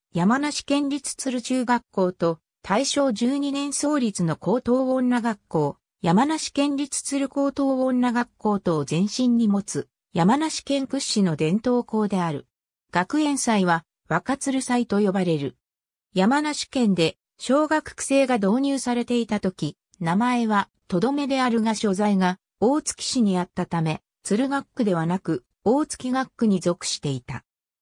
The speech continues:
そのため校名と都市名が、同じ都立学区の鶴市から受験する場合、二千一年までは、大幅な入学制限があった。ただし、二千二年より、単位制を導入したことから、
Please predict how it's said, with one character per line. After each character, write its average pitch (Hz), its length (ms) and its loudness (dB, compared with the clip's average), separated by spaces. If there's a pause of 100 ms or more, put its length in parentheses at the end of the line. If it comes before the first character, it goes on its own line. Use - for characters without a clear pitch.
(100)
そ - 160 0
の 285 160 2
た 311 140 -2
め 294 140 -2
校 294 260 0
名 302 240 -2
と 277 180 -2
都 254 140 -4
市 262 160 -4
名 247 200 2
が、 165 260 0 (200)
同 156 140 -2 (120)
じ 302 160 -4
都 240 140 0
立 285 200 0
学 277 320 -4
区 214 100 -2
の 185 100 2
鶴 294 280 0
市 - 120 -6
か 190 140 -2
ら 165 100 -2
受 147 200 -4
験 226 260 0
す 247 160 -2
る 240 100 0
場 214 160 0
合、 214 80 2
二 196 180 4
千 220 320 2
一 269 280 -6
年 240 200 2
ま 175 120 0
で 156 140 0
は、 151 200 -2 (240)
大 190 200 0
幅 247 280 0
な 240 140 4
入 240 260 2
学 302 220 -6
制 294 260 -2
限 202 240 0
が 160 180 0
あ 165 40 0
っ 170 60 -6 (120)
た。 - 200 -8 (580)
た 302 140 -2
だ 320 120 2
し、 226 180 0
二 190 120 4
千 240 300 0
二 262 100 2
年 254 240 4
よ 175 140 2
り、 165 180 -2 (200)
単 311 300 0
位 302 60 -4
制 277 260 0
を 262 120 2
導 226 280 2
入 240 200 2
し - 100 -10
た 247 120 -2
こ 226 140 -6
と 202 120 -4
か 165 160 -2
ら、 151 180 0